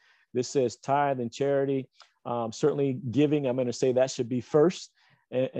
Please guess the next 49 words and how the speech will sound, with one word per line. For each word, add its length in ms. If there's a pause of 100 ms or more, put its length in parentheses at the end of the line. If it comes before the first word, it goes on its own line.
(140)
and, 100
and 160
priority. 680
You 80
know, 120
God 360
loves 380
a 40
cheerful 400
giver, 460
and, 320
and, 380
and 120
it's, 320
uh, 100
there's 360
nowhere 320
else 180
I 120
know 200
in 60
scripture 360
where 160
he 60
said 220
it 160
is 180
more 260
blessed 360
to 80
do 180
something 420
than 120
to 60
do 120
something 360
else. 340
And 100
he 60
says 180
it's 220
more 180
<laughs> 80
blessed 260
to 80
give 420
than 180
to 100
receive. 520